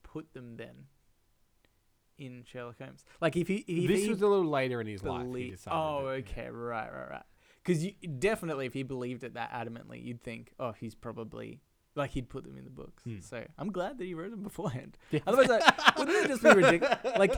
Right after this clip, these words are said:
Speaker 1: every Sherlock Holmes story just ends with, like, "Oh, it was a
Speaker 2: Fairy tale.
Speaker 1: fairy, a bloody fairy did it again."
Speaker 2: <laughs>
Speaker 1: Oh, God.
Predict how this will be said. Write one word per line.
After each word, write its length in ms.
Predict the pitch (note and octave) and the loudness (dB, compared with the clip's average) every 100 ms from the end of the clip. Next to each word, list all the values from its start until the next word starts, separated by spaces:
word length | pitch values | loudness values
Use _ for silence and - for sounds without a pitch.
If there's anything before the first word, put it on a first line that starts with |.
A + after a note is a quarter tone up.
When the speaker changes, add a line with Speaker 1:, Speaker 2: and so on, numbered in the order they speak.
| G3+ | 4
Speaker 1:
every 320 | G3 G3 G#3 | 6 6 4
Sherlock 500 | G3 F3 E3+ E3 D#3+ | 2 2 4 4 2
Holmes 300 | - D3+ D3+ | 0 -2 -2
story 360 | - D3+ C#3 C3 | -2 0 2 0
just 300 | D#3 D3+ - - | -2 -4 -6 -8
ends 400 | D3 C#3+ C#3 C3 | -6 -4 -6 -2
with, 260 | C3+ - - - | -4 -4 -14 -8
like, 260 | C#3 C3+ | -2 4
"Oh, 200 | G#3 A#3+ G#3+ | 8 10 10
it 80 | |
was 160 | G#3 G3+ | 8 6
a 60 | F#3+ | 8
Speaker 2:
Fairy 0 | |
tale. 180 | G3 | 10
Speaker 1:
fairy, 200 | F#3 F#3 F#3+ | 10 8 4
a 40 | |
bloody 260 | G3 A#3+ A3 | 6 8 8
fairy 320 | G#3+ G#3+ G3 | 8 10 10
did 240 | F#3+ F3+ | 8 8
it 100 | E3+ | 8
again." 500 | F#3 F#3+ F#3 F3+ E3+ | 8 10 10 10 8
Speaker 2:
<laughs> 160 | E3+ E3+ | 6 6
Speaker 1:
Oh, 340 | E3+ E3+ D#3 C3+ | 8 10 8 4
God. 640 | C#3 D3+ D#3+ D3+ C3+ B2 | 0 2 4 4 2 -2